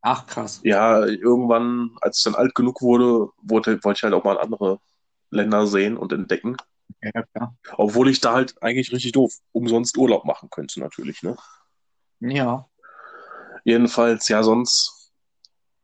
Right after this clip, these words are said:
Speaker 2: ich gehe jetzt mal von dem aus, dass mein Papa und so ist und was wir so zu Hause essen, halt viel Obst, Bananen. Mein Papa liebt ja Bananen.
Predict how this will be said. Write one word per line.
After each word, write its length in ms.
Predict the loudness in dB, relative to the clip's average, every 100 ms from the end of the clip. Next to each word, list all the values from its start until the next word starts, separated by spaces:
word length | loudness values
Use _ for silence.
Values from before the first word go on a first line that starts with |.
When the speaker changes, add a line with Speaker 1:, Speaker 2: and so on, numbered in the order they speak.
| _ _
Speaker 2:
ich 120 | -2
gehe 120 | 0
jetzt 140 | 2 2
mal 100 | 0
von 160 | 2
dem 120 | 2 2
aus, 120 | 2
dass 200 | -2 0
mein 160 | -2
Papa 220 | 0 0 0
und 140 | 2
so 80 | 2
ist 180 | 2 2
und 80 | -2
was 160 | 2
wir 120 | 4
so 100 | 4
zu 160 | 4 2
Hause 300 | 4 2 2
essen, 260 | 0 -2 0
halt 240 | 0 0
viel 380 | -6 -4 0 2
Obst, 460 | 4 2 0 -6 -2
Bananen. 420 | 2 2 2 0
Mein 80 | -2
Papa 200 | 0 0
liebt 200 | 0 -2
ja 60 |
Bananen. 520 | 0 0 2 0 0